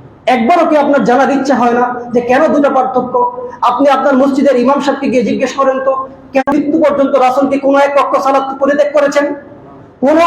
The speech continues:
এক ওয়াক্ত সালাত পরিত্যাগ করেনি। সাহাবাই কেরামরা ইসলাম গ্রহণের পর থেকে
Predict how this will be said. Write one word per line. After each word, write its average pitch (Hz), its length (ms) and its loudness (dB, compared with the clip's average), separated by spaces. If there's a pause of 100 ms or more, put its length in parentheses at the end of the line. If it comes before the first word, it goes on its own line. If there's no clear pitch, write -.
(100)
এক 330 320 2
ওয়াক্ত 330 180 0
সালাত 277 320 0
পরিত্যাগ 269 320 0
করেনি। 233 540 0
সাহাবাই 254 400 2
কেরামরা 262 400 2
ইসলাম 262 340 0
গ্রহণের 254 380 0
পর 262 220 0
থেকে 240 460 -2